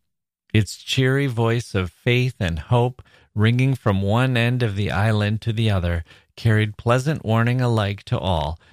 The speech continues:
that if the duties of Christmas were wanting, no good could come of its outward observances. That it must shine upon the cold hearth and warm it, and into the sorrowful heart and comfort it. That it must be kindness, benevolence, charity,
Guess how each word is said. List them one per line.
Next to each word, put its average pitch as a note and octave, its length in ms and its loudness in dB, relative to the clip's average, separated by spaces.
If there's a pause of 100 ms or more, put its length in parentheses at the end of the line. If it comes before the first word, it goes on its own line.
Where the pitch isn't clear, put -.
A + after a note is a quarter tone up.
(140)
that G#2 140 2
if A2 160 0
the G#2+ 80 0
duties C3+ 400 0
of D3+ 160 -4
Christmas C#3+ 560 -2
were G2 160 2
wanting, G#2+ 560 0 (340)
no A2 200 4
good A#2+ 340 0
could F#2+ 240 -4
come A2 320 0
of F#2 140 -4
its F2+ 180 -8
outward G2 460 0
observances. F2 920 -2 (580)
That G#2+ 140 4
it F#2+ 80 -2
must C#3 180 0
shine D3 420 0
upon C#3 320 0
the C#3+ 80 -2
cold B2+ 360 0
hearth B2 420 2
and B2 120 -2
warm G#2 280 0
it, G2+ 180 -6 (300)
and A2+ 180 2
into D#3 400 0
the C#3+ 140 0
sorrowful A2+ 600 0
heart F#2+ 420 -2
and G#2+ 160 -2
comfort F2 400 -4
it. D#2 220 -6 (260)
That A2 180 2
it A2 100 -2
must C#3 240 0
be D#3 140 -2
kindness, C3 840 -2 (180)
benevolence, A2 840 0 (260)
charity, A2 680 0